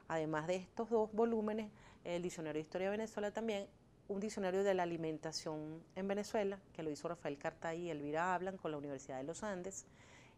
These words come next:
También hicimos una obra, eh, mm, del profesor Alexis Márquez, Voces y frases expresivas del habla venezolana. Ese, esa es una obra hermosísima también, anterior a la de Francisco Javier. Y de verdad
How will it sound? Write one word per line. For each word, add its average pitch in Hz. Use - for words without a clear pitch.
También 196
hicimos 226
una 208
obra, 190
eh, 170
mm, 165
del 160
profesor 156
Alexis 175
Márquez, 175
Voces 180
y 202
frases 190
expresivas 160
del 175
habla 156
venezolana. 170
Ese, -
esa 151
es 160
una 160
obra 160
hermosísima 151
también, 180
anterior 151
a 156
la 180
de 175
Francisco -
Javier. 180
Y 196
de 190
verdad 180